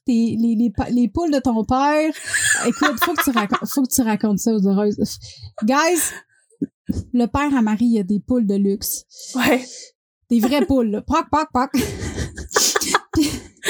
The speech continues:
Speaker 1: à un
Speaker 2: ça
Speaker 1: moment
Speaker 2: s'appelle
Speaker 1: donné
Speaker 2: les poules à Guy chantent.
Speaker 1: <laughs>
Speaker 2: Les
Speaker 1: C'est un
Speaker 2: poules
Speaker 1: jeu de mots, of
Speaker 2: à
Speaker 1: course.
Speaker 2: Guy chantent. Parce que mon père s'appelle Jean-Guy.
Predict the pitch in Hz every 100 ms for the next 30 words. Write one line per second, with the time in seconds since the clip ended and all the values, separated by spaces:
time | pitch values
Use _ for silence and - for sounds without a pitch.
0 | - - - - 254 254 254 269 480 254
1 | 466 508 466 554 523 427 320 349 349 349
2 | 453 466 466 427 - _ _ - 285 277
3 | 226 233 302 523 - _ _ _ _ -
4 | - 427 359 339 285 - - - - _
5 | _ _ - - - - - - - -
6 | - _ _ _ - - - - _ -
7 | - - - - - - _ 320 339 294
8 | 269 233 254 247 226 269 269 - _ 214
9 | 269 262 254 311 539 - - - - -
10 | 359 339 330 330 - - 262 269 262 262
11 | 349 294 254 262 254 302 339 294 330